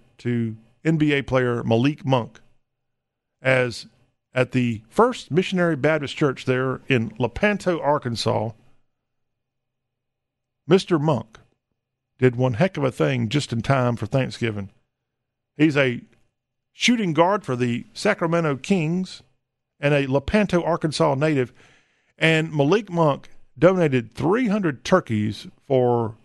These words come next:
a very special event there in his hometown in Arkansas. It's the seventh year in a row that Monk has given back to his hometown during the holiday season. Unfortunately, he couldn't make it back to his hometown. But Jackie Monk, his mother,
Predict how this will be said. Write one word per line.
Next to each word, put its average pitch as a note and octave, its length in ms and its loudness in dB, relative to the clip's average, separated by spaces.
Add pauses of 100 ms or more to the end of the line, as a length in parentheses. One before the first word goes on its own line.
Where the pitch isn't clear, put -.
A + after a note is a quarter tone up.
(280)
a B2 80 -4
very E3 240 2
special D3 480 0
event B2+ 320 -2
there A2+ 240 0
in B2 180 -2
his B2 200 0
hometown B2 440 0
in A#2 80 -2
Arkansas. A#2+ 640 0 (1160)
It's C#3 200 -4
the C#3+ 100 2
seventh B3 540 0
year G3+ 180 2
in F3+ 60 0
a E3+ 60 2
row C3+ 360 0
that - 240 -2
Monk D3+ 280 2
has B2 140 -6
given C#3+ 220 0
back C#3 240 -2
to B2+ 80 -6
his B2 140 -2
hometown B2+ 500 0
during B2 200 0
the A2 80 -4
holiday A#2 360 0
season. C3+ 460 -4 (1000)
Unfortunately, D#3+ 560 0
he C#3+ 60 -4
couldn't C#3 240 -2
make D3 180 0
it C#3 100 -6
back C3 260 -2
to A2+ 220 -6 (380)
his B2+ 140 -10
hometown. C3 520 -2 (760)
But C3 160 0
Jackie F3 440 2
Monk, C3+ 340 0
his A#2+ 140 0
mother, D#3 380 0